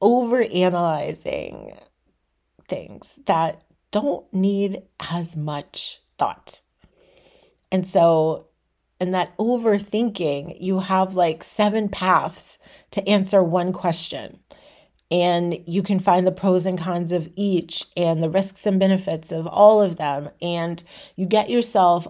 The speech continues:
all tangled up that it's hard to find the clearest, most direct, most, you know, effective path forward.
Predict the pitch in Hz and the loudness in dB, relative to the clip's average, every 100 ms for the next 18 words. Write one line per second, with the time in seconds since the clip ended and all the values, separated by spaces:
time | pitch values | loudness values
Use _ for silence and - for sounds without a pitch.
0 | - 190 208 220 - 214 196 185 175 - | 0 4 4 2 -2 -2 0 0 -2 0
1 | 302 208 196 196 190 - - 214 220 220 | 2 2 0 -2 -4 -10 -2 0 0 -4
2 | 214 - 160 156 160 160 - - - - | -8 -4 -4 -2 -6 -8 -14 -20 -14 -12
3 | 165 - 196 190 190 165 156 - 160 170 | -10 -2 2 2 2 -4 -8 -6 0 2
4 | 160 - - - - _ 175 170 160 160 | 2 -2 -14 -16 -20 _ -2 0 0 -2
5 | - - - _ _ _ - 196 156 147 | -6 -10 -14 _ _ _ -4 0 0 -2
6 | - - 170 - 208 208 - 196 185 180 | -4 -10 -16 2 2 2 0 4 4 4
7 | 175 - _ - 165 160 - _ - 156 | -4 -16 _ -4 -4 -4 -10 _ -6 -6
8 | - - | -6 -16